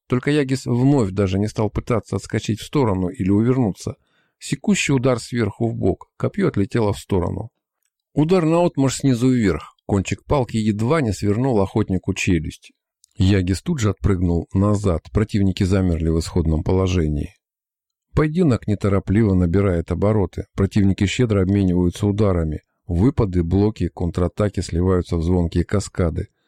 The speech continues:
Свист рассекаемого воздуха и треск древесины. Соплеменники хлопают в ладоши и подбивают бойцов. Многочисленные выкрики слились в невнятный гул. Саян молча наблюдает за поединком. Главное — спокойствие.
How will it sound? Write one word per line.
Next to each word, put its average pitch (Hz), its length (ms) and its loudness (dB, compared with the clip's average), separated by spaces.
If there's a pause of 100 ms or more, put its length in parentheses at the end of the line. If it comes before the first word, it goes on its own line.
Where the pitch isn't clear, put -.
(280)
Свист 104 420 0
рассекаемого 95 680 0
воздуха 98 500 0
и 90 40 2
треск 95 340 0
древесины. 95 680 0 (340)
Соплеменники 127 720 2
хлопают 107 540 0
в 98 60 -2
ладоши 104 440 2
и - 20 2
подбивают 95 760 0
бойцов. 92 640 -2 (200)
Многочисленные 87 800 -2
выкрики 98 480 -2
слились 98 440 2
в 87 80 2
невнятный 95 640 2
гул. 92 320 0 (260)
Саян 147 300 0
молча 107 360 0
наблюдает 87 580 0
за 90 80 0
поединком. 87 680 0 (100)
Главное — 98 500 2
спокойствие. - 760 -6